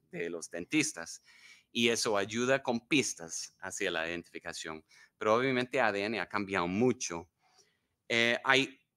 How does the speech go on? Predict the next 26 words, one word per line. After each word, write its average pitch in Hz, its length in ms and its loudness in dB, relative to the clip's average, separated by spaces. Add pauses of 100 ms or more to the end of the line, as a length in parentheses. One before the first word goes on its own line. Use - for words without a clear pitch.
(100)
otras 180 600 0
técnicas 160 680 2
que, 123 580 2 (840)
digo 117 460 -2
yo, 98 480 -2 (220)
lo 117 220 0
usan 147 640 2
en 127 120 -2
los 104 180 -4
Estados 127 380 -4
Unidos, 139 600 -10
de 104 160 -8
fijo, 131 580 -6 (600)
pero 117 720 6
en 120 120 0
otros 127 260 -4
países 131 340 -2
todavía 113 400 0
no. 110 340 0 (500)
Digo, 113 680 -4
hablo 120 480 2
de, 110 180 2
por 117 160 -4
ejemplo, 113 480 -2
isótopos 127 760 -6
estables. 98 720 -6